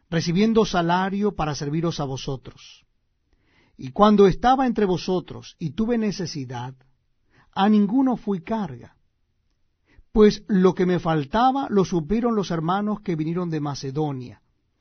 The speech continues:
y en todo me guardé y me guardaré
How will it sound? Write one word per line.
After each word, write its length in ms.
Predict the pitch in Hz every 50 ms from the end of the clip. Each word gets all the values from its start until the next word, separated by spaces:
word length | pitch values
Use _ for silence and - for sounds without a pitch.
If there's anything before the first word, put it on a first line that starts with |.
| _ _ _ _ _
y 140 | - 160 160
en 240 | 160 156 156 131 -
todo 320 | - 226 254 269 269 262
me 140 | 240 240 226
guardé 640 | - 180 165 156 143 135 131 160 202 226 233 240 _
y 140 | - 202 185
me 140 | 180 170 160
guardaré 840 | 143 131 147 190 226 240 254 240 208 208 196 180 170 160 165 160